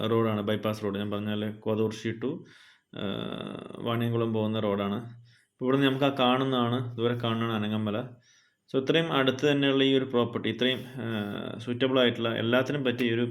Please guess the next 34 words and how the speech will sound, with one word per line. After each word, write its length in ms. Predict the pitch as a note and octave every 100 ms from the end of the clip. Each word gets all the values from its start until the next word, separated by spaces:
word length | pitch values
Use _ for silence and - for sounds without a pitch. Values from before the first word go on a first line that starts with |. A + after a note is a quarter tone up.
| A#2
പ്രോപ്പർട്ടിക്ക്, 520 | G#2+ A2+ G#2 G#2 A2+ B2 - - - - _ _ -
ആ, 240 | B2 B2 C3+
അത്യാവശ്യം 300 | C#3 D3 D3
ഞാൻ 140 | C#3+
പറഞ്ഞ 160 | C3+ C3+
പോലെ 160 | C3
തന്നെ 160 | C3 A#2+
പത്തര 360 | B2 B2 D3+
സെന്റ് 260 | C#3+ C3+ B2+
സ്ഥലമുള്ളത്. 580 | - G#2+ G#2 G2 G2 - A2+ _ _ _ _ _ -
ഇതിന് 300 | C#3 D#3 F3+ - -
ഓണർ 480 | B2 A#2 B2+ D3+ D#3+
പറയുന്ന 360 | D3 C3+ C3+ C#3
റേറ്റ് 440 | B2 A2+ A2+ B2+
വളരെ, 340 | - A2 C3
ആ, 480 | F3 - B2+ A#2+ A#2
ചെറിയ 340 | A#2 A#2+ A#2 A#2
റേറ്റ് 300 | A2+ A2 A2+
ആയിട്ടുള്ള 520 | G#2+ A2 A2 A2+ -
അമ്പത്തഞ്ച് 560 | A#2+ A#2+ B2 B2 C3 B2+
ലക്ഷം 400 | A#2+ A#2 A#2 G#2+
രൂപയാണ്. 420 | G#2 G2+ F#2 - - _ - _
ഫിഫ്റ്റി 200 | - A#2+
ഫൈവ് 240 | B2+ C3+ B2+
ലാക്സ് 320 | A#2+ A#2+ B2+
ആണ് 220 | A#2+ A#2 C#3 - - - _
ഇതിന് 220 | A#2 A#2
ഓണർ 380 | A#2 G#2+ A2 A2+
പറയുന്ന 300 | A#2 A2+ A#2
റേറ്റ്. 320 | A2 G#2 C#3
നെഗോഷ്യബിൾ 480 | A2+ G#2+ A#2+ C3 C3+
ആണ്. 420 | B2 A2+ E3 G3+ - - - _ _ _
താല്പര്യമുള്ളവർ, 720 | C3+ C3+ C#3 G3+ G3+ D#3+ B2+ C3
ആ, 320 | - -